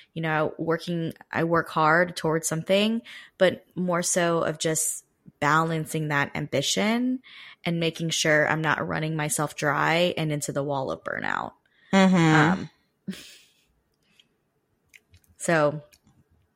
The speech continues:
Speaker 1: yeah, maybe, and, and, and, you know, the millennials, Gen Z, I th-,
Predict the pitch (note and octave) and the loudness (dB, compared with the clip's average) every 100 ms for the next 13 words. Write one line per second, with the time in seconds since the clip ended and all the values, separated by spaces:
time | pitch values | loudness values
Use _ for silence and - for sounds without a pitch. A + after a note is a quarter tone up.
0 | _ - F#3+ E3 F#2 E3 F#3+ F3+ F#3+ F#3+ | _ -6 2 4 4 0 -4 2 4 6
1 | F#3 F#3 - _ _ _ _ _ - F#3+ | 4 2 -6 _ _ _ _ _ -2 -2
2 | F3+ F#3+ - F#3 F3+ - - F#3 E3 D3+ | 0 0 0 0 -2 -6 -8 -4 0 0
3 | D3+ E3+ D#3+ - E3+ E3+ G3+ F#3 E3+ D#3+ | 2 2 0 -2 -2 0 2 2 2 0
4 | E3 - E3 D#3+ F3+ G3+ F3+ E3 E3+ - | -4 -4 -4 -2 0 2 2 2 -2 -8
5 | - - - - - F3 F3+ - | -18 -18 -18 -8 2 2 2 -4